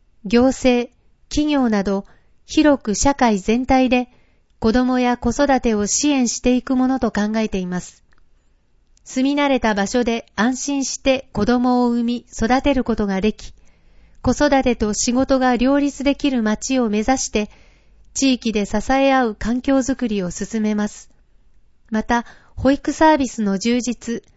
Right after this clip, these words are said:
家庭教育力の向上など、子どもと子育てをする家庭への支援の充実に取り組んでいきます。質問。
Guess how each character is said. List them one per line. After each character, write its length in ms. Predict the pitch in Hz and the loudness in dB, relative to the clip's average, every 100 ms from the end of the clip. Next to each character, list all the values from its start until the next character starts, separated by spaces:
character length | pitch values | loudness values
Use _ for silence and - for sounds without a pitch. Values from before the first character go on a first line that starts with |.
| _ _ _ - | _ _ _ -4
家 160 | 220 - | -2 2
庭 180 | 294 294 | 0 2
教 240 | - 302 | 2 2
育 220 | 294 - | 2 0
力 260 | 285 262 226 | 0 0 0
の 140 | 196 | -2
向 260 | - 240 269 | 0 2 4
上 220 | 269 262 | 2 2
な 120 | 254 | 2
ど、 200 | 226 202 - - _ - - | 2 -2 -6 -20 _ -20 -4
子 120 | 233 | 0
ど 140 | 240 262 | 2 2
も 140 | 269 | 0
と 140 | 269 254 | 0 2
子 100 | 254 | 2
育 300 | 311 302 285 | 4 2 4
て 140 | 247 | 2
を 100 | 214 | 0
す 140 | - | -2
る 120 | 226 233 | -2 -2
家 180 | 214 - | -2 2
庭 120 | 269 | 4
へ 240 | 269 269 | 4 4
の 200 | 240 208 - | 2 -2 -6
支 260 | - - | -6 -2
援 200 | 294 277 | 0 0
の 140 | 214 190 | -2 -4
充 260 | 190 226 | -2 -2
実 300 | 247 247 254 | -2 -4 -4
に 200 | 233 233 - | -4 -4 -6
取 180 | - 202 | -2 -2
り 60 | 233 | -2
組 180 | 269 247 | -2 -2
ん 20 | |
で 80 | 208 | -2
い 60 | |
き 160 | 190 196 | -4 -6
ま 120 | 185 | -6
す。 220 | - - _ _ _ _ _ _ _ _ _ _ - | -8 -16 _ _ _ _ _ _ _ _ _ _ -16
質 320 | - - 254 | -12 -4 0
問。 280 | 254 247 | 0 0